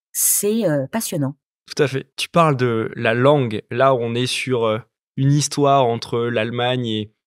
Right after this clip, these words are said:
Speaker 2: et les États-Unis. Euh, toi, il y a eu une histoire de vie avec la même langue et de pays différents aussi, parce que tu commences,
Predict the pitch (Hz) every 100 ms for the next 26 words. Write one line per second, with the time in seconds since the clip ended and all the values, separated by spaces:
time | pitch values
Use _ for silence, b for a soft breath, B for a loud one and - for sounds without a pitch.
0 | _ _ _ 107 113 110 113 117 123 139
1 | 160 208 226 _ _ - 120 113 113 113
2 | 113 120 120 - _ _ _ - 190 185
3 | 175 - 147 135 139 151 156 151 - -
4 | 143 151 160 - 165 147 147 147 165 135
5 | 131 135 - 131 123 131 135 143 165 180
6 | 170 139 143 135 135 131 101 143 143 131
7 | 127 - 131 127 170 127 131 214 226 B
8 | B B 120 131 - 156 151 139 - _
9 | - - - 160 165 165 151 - -